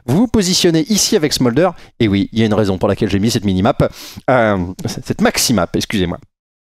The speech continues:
Euh, Smolder se met là et peut voler à travers le mur et s'enfuit. Pareil ici. Euh, dans l'alcool, va pas utiliser ce mur pour s'enfuir si elle vous coince.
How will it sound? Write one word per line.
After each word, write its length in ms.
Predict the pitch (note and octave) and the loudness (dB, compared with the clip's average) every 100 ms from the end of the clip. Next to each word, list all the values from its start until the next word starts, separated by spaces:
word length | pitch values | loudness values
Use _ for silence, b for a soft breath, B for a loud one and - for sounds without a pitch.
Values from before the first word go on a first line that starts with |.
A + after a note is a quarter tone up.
| _ - | _ -2
Euh, 80 | B2+ | 0
Smolder 340 | - F#3+ G3 E3+ | 2 2 2 2
se 140 | C3 | 0
met 140 | A2 | 2
là 160 | D3 A3+ B B - | 2 0 B B -4
et 80 | C#3 | 0
peut 120 | D3 | 2
voler 200 | C#3 G#3+ | 2 2
à 40 | |
travers 260 | - C#3+ A#2+ | 2 0 0
le 100 | A#2+ | 2
mur 180 | C#4+ A3+ | 2 2
et 40 | |
s'enfuit. 380 | F#3+ F3+ E3 C3 B - | 0 0 -2 -2 B -4
Pareil 260 | F3 F#3 G#3 | 0 0 0
ici. 440 | F#3+ - F3 D#3 - b b _ - | -2 -2 -4 -4 -4 b b _ 0
Euh, 120 | A2+ | 2
dans 140 | A#2 F#3 | 2 2
l'alcool, 360 | F3 D3+ F3+ | 0 2 2
va 120 | C3 B2 | 2 2
pas 120 | B2+ | 0
utiliser 320 | - B2 B2+ | -2 0 -2
ce 80 | - | 0
mur 100 | C#3 | -2
pour 140 | - A2 | -2 0
s'enfuir 380 | B2+ A#2 C#3+ B2 | 0 0 -2 0
si 160 | - | 0
elle 60 | G2+ | 0
vous 120 | A#2+ | 0
coince. 320 | - A#3 - | 0 0 0